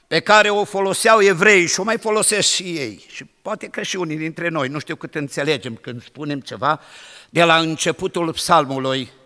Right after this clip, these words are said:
douăzeci. Urare, o urare extraordinară. „Să te asculte Domnul în ziua necazului.”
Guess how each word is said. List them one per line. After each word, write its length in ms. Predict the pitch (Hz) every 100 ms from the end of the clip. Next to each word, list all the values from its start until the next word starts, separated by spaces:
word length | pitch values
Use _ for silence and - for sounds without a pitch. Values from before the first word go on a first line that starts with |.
| _ _ _ _ _ _
douăzeci. 960 | _ 123 170 156 147 151 147 - - - _ _ _ _ _ _ _ _ _ _ _ _ _ -
Urare, 460 | 131 175 185 139
o 140 | 107 143
urare 380 | 156 180 175
extraordinară. 800 | 180 - 151 147 135 147 147 131 123
„Să 380 | - - 269 -
te 200 | 240 226 -
asculte 1080 | 190 175 - - 180 160 123 - 135 120 - _
Domnul 520 | _ 101 202 202 180 160
în 160 | 151
ziua 260 | 135 175 156
necazului.” 840 | 143 - 139 98 - 82 62 _